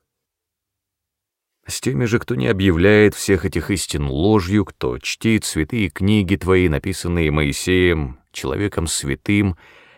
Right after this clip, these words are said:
и вместе с нами ставит их выше всех авторитетов, которым надлежит следовать,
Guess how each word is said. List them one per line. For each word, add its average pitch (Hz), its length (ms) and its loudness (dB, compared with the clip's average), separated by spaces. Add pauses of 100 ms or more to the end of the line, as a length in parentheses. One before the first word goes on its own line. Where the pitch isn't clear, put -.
(180)
и 64 220 -4
вместе 98 400 -2
с - 140 -4
нами 107 300 4
ставит 101 480 0
их - 280 0 (320)
выше 110 280 -2
всех 117 280 0
авторитетов, 104 840 2
которым 85 440 0
надлежит 76 480 -2
следовать, 110 720 0